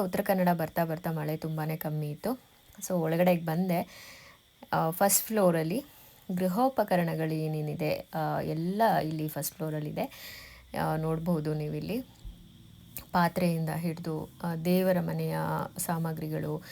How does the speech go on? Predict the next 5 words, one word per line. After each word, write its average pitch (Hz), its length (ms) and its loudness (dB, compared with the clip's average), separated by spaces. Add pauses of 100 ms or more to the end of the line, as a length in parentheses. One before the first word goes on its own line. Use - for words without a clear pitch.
(260)
ಮತ್ತೆ, 160 480 0
ಆ, - 380 -6
ದಿನಸಿ 180 360 2
ಸಾಮಗ್ರಿಗಳು, 160 880 -4 (520)
ಎಲ್ಲ 233 240 2